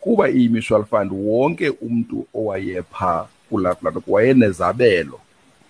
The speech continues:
Eh, because i-, uyi-policy holder, njengoba iyi-policy holder nje, i-investment kulaa I P O njengoba le nkampani izawulista. Zaye za-, zazikhona ke i-shares eziziconfident. So abantu ababene-ipolicies ngelo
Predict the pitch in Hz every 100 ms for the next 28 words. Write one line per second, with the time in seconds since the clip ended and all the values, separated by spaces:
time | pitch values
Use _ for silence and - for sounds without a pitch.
0 | _ _ _ _ _ _ _ _ _ -
1 | 82 87 85 80 - _ _ - 104 113
2 | 117 113 - 127 120 123 120 120 113 107
3 | 107 107 82 98 127 127 107 107 98 98
4 | 95 80 76 82 - _ _ - 95 -
5 | 151 143 139 127 95 92 95 113 98 92
6 | 87 104 95 90 90 87 104 - 101 92
7 | 82 80 87 80 90 78 71 76 - -
8 | - - - _ _ _ _ _ _ _
9 | _ _ _ _ 110 147 185 123 120 -
10 | 110 147 165 151 127 123 143 135 113 101
11 | 98 98 - 92 - 95 92 - - 160
12 | 165 170 131 123 117 - - - 113 98
13 | 90 90 92 98